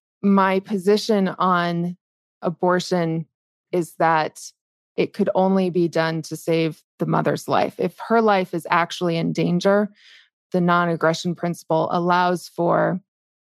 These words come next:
a proportional response. Now, I think the principle should be you save the life that can be saved.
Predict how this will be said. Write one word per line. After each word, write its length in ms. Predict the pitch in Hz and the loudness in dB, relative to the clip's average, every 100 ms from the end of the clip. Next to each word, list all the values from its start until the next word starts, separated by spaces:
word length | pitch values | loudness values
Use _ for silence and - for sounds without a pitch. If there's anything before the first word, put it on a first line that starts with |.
| - | -2
a 80 | 208 | 0
proportional 720 | 208 208 175 175 175 160 151 | 0 0 -2 -2 -2 -2 -2
response. 600 | 160 - 196 - - - _ - - - | -4 -2 -2 -4 -14 -20 _ -20 -20 -4
Now, 140 | 220 202 | 2 2
I 80 | |
think 220 | 202 240 196 | 2 -2 -2
the 100 | 170 | -2
principle 540 | 233 233 202 190 180 | 2 0 0 -2 -2
should 300 | - 175 156 | 0 -4 0
be 380 | 175 170 165 - | 2 2 0 -2
you 80 | 180 | -6
save 260 | - 185 170 | 0 0 2
the 120 | 175 | 0
life 240 | 165 165 | 0 -2
that 100 | - | -6
can 160 | 180 175 | -4 -2
be 100 | 160 | -4
saved. 520 | - 165 202 214 | 0 2 2 0